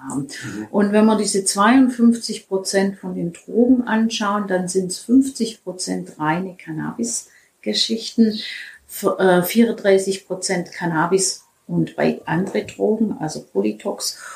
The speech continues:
Speaker 1: Und sechzehn Prozent sind andere Drogen, also andere Drogen wie Kokain mit dabei, äh, L-S-D-Pilze, M D M A, Amphetamin hat. Alles, was es so im illegalen Bereich
Speaker 2: Ja.
Speaker 1: gibt.
Speaker 2: Also Cannabis ganz vorne mit dabei.
Speaker 1: Cannabis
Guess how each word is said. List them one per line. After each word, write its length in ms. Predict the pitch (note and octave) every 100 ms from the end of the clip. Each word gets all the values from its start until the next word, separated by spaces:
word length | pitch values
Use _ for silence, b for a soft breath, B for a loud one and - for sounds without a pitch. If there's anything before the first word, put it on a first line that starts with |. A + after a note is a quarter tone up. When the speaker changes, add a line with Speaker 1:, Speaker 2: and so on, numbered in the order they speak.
| B B -
Speaker 1:
Und 460 | G3 F#3+ F#3 F3+
sechzehn 600 | F3+ F3+ F#3 - F#3 F#3+ -
Prozent 480 | E3+ - D#3+ D#3+
sind 240 | - D#3+ -
andere 340 | - - C3+
Drogen, 440 | - - C3+ C3 A#2+
also 220 | C#3 C3 -
andere 320 | D3+ - C3+
Drogen 440 | - C#3 C3+ C3+
wie 200 | C3+ B2 -
Kokain 800 | - - D#3 - E3 E3+ E3 E3
mit 380 | E3 - - -
dabei, 400 | - D3 C#3 B B B B - - _ _ -
äh, 480 | D3+ C3+ C3 C3
L-S-D-Pilze, 1040 | C#3 C#3+ - C#3+ C3+ - C3+ - C3+ B2+ -
M 200 | B2+ B2
D 120 | B2
M 120 | A#2
A, 260 | C3 B2 C3
Amphetamin 640 | C3 - - A#2 A#2+ A#2
hat. 120 | - - - B B -
Alles, 420 | C#3+ B2+ - -
was 200 | D3 -
es 140 | C#3
so 60 | E3+
im 160 | D3 C3
illegalen 580 | E3 D#3 C3+ A#2 B2+
Bereich 440 | C3+ - - - G#2+
Speaker 2:
Ja. 140 | G2
Speaker 1:
gibt. 320 | - - - _ _ _ -
Speaker 2:
Also 180 | A2+ -
Cannabis 460 | B2 A2 A2+ A2
ganz 200 | A2+ G#2
vorne 260 | - G#2 G2
mit 140 | F2+
dabei. 340 | F#2 E2 - - -
Speaker 1:
Cannabis 440 | E3+ C3+ C3+ _